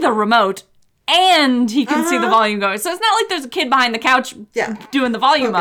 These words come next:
Speaker 1: up. Spooky,
Speaker 2: Spooky,
Speaker 1: spooky.
Speaker 2: spooky. That was a good one. That was a good
Speaker 1: Ay,
Speaker 2: one.
Speaker 1: ay, ay. Yes, that was, that was good.
Speaker 2: <laughs> Oh, my God.
Speaker 1: So I have a short little one from Maud and Ernie.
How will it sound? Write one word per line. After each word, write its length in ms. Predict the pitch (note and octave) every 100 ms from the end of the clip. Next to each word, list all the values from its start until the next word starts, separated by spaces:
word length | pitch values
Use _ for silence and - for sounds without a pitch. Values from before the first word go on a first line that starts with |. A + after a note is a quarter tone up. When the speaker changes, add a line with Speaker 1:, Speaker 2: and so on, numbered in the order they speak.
| E3
Speaker 1:
up. 80 | - _ _ _ _ _ _ _
Spooky, 760 | _ - - - F3+ E3 D#3+ D#3+
Speaker 2:
Spooky, 580 | - F#3+ F#3+ C4+ E3
Speaker 1:
spooky. 0 | D#3+
Speaker 2:
spooky. 880 | B4+ A#4 A4 G4+ A4+ G4+ A4+ G4+ - _ _
That 140 | - D#4
was 100 | B3+
a 40 |
good 200 | G3+ G3
one. 260 | D#3+ C3 D3+ _ _ _
That 120 | -
was 120 | -
a 40 | E3+
good 140 | F#3
Speaker 1:
Ay, 40 | E3
Speaker 2:
one. 120 | F#3
Speaker 1:
ay, 240 | E3+ F3+ - _ _ _ -
ay. 80 | F#4+
Yes, 280 | D#3+ E3 -
that 200 | G3 F#3+
was, 300 | F#3 E3 -
that 140 | F#3+
was 200 | E3 E3+
good. 260 | F3 D#3 D#3+
Speaker 2:
<laughs> 60 | - - - _ F4
Oh, 300 | F#4+ F#4 F4+
my 120 | E4
God. 420 | D#4 D4+ D4 C#4 - _ _ _ _
Speaker 1:
So 160 | -
I 240 | G3+ G3+ A3+
have 600 | A#3 A#3+ A3+ A3 A3 A3 A3 -
a 80 | -
short 520 | G#3 - - D4 C#4+
little 260 | A#3 A#3+ A#3+
one 640 | A#3 A3+ A3+ A3+ A3 A#3 - _ _
from 480 | _ G#3 G3+ G3+ G3+
Maud 640 | G3 G3 G3+ G#3 A#3 B3 -
and 200 | A3 G3+ G#3
Ernie. 480 | G3 F#3 F#3+ D#4+